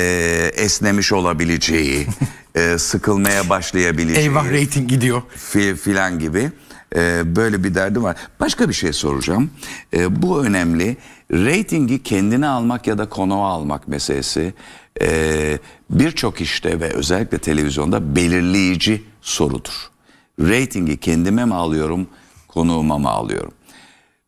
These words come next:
Speaker 1: Bu son serilerinde, Gör Beni'den başlayarak, bu son serilerinde ratingi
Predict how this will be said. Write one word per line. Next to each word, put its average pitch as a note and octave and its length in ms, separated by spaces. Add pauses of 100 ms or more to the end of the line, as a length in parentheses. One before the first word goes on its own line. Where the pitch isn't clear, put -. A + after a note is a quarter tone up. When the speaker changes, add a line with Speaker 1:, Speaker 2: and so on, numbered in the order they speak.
Speaker 1:
Bu D3+ 520
son A3+ 380
serilerinde, G2+ 920 (340)
Gör G#2 360
Beni'den F2+ 440
başlayarak, D2+ 680 (220)
bu C3 80
son F3 260
serilerinde C#2 840 (500)
ratingi A2+ 800